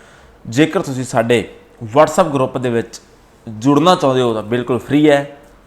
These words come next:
ਡਿਸਕ੍ਰਿਪਸ਼ਨ ਦੇ ਵਿੱਚ ਲਿੰਕ ਦਿੱਤਾ ਹੈ, ਉੱਥੋਂ ਤੁਸੀਂ ਜਾ ਕੇ ਸਿੱਧਾ ਡਾਇਰੈਕਟ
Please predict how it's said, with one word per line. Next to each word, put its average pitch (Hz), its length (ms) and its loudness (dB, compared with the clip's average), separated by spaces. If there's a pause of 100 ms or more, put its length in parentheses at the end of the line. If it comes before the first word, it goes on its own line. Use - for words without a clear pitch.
(260)
ਡਿਸਕ੍ਰਿਪਸ਼ਨ 156 560 -4
ਦੇ 180 60 0
ਵਿੱਚ 131 140 -8
ਲਿੰਕ 120 280 -6
ਦਿੱਤਾ 117 220 -6
ਹੈ, 117 120 -4
ਉੱਥੋਂ 110 160 -12
ਤੁਸੀਂ 104 240 -14
ਜਾ 104 140 -6
ਕੇ 98 120 -16
ਸਿੱਧਾ 98 260 -12
ਡਾਇਰੈਕਟ 92 520 -6